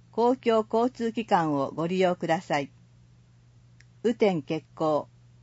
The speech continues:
ただし、台風などの荒天の際は中止になる場合もあります。雨風の影響を受けるブースは中止の場合もあります。新型コロナウイルスの感染拡大の状況によっては、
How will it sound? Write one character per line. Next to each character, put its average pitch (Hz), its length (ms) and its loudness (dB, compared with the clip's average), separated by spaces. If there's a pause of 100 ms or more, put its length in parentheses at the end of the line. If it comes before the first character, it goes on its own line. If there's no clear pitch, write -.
(200)
た 233 140 0
だ 202 100 4
し、 151 300 -10 (220)
台 233 240 4
風 233 200 0
な 220 160 2
ど 175 120 0
の 135 280 -2
荒 247 200 2
天 226 220 2
の 220 120 0
際 185 260 2
は 139 220 -2 (240)
中 226 140 -4
止 233 220 -4
に 202 140 -2
な 202 100 4
る 185 120 0
場 156 160 2
合 156 120 0
も 151 100 -2
あ 147 60 0
り 143 120 -6
ま 143 120 -4
す。 - 180 -16 (840)
雨 240 240 4
風 190 240 4
の 165 100 -2
影 185 240 0
響 190 200 4
を 180 40 4
受 185 180 -2
け 180 40 0
る 151 360 -4
ブ 214 200 2
ー - 20 -2
ス 165 180 -6
は 143 240 -2
中 226 140 -2
止 233 180 -4
の 208 140 4
場 185 180 8
合 175 120 2
も 170 80 0
あ 160 80 2
り 156 120 -6
ま 151 120 -2
す。 - 200 -20 (1080)
新 262 240 -2
型 254 260 2
コ 240 120 0
ロ 233 80 2
ナ 226 160 4
ウ 220 120 4
イ 214 60 2
ル 196 80 4
ス 165 140 -10
の 143 200 -2 (380)
感 233 220 2
染 220 240 0
拡 208 260 0
大 202 160 6
の 196 160 0
状 208 180 2
況 214 240 0
に 202 100 -2
よ 190 80 -2
っ 190 40 -4
て - 260 -2
は、 139 200 0